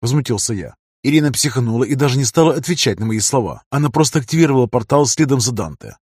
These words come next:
«А вот сейчас ты был неправ», — снова высказался Дрейк. Я посмотрел на него взглядом гробовщика, а тот невольно попятился, подняв руки в примирительном жесте. «Молчу, молчу», — сказал он. «Но всё же,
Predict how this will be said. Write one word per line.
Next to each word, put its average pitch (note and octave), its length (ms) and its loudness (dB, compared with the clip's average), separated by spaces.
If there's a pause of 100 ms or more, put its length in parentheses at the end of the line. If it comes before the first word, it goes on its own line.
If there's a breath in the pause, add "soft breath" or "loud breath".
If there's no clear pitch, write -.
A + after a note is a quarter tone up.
(320)
«А A#2 140 -2
вот C3+ 200 4
сейчас A#2+ 760 0 (120)
ты A#2+ 120 0
был B2 240 -2
неправ», — C3 540 0 (260)
снова C3+ 440 0
высказался A#2+ 560 -2
Дрейк. A2+ 360 -6 (240)
Я C3 140 0
посмотрел B2+ 440 0
на C3+ 40 2
него C3 200 2
взглядом C3 420 0
гробовщика, C3 720 -2
а A#2 120 -4
тот C3+ 260 0
невольно C#3+ 360 4
попятился, F2+ 600 -4 (120)
подняв C3+ 340 2
руки A#2+ 300 -2
в G#2 80 -6
примирительном C3+ 580 2
жесте. G#2+ 440 -4 (220)
«Молчу, A#2+ 540 2
молчу», — C3+ 640 2 (100)
сказал A#2+ 460 -2
он. G2+ 220 -6 (320)
«Но C#3 200 2
всё B2 380 4
же, - 200 -12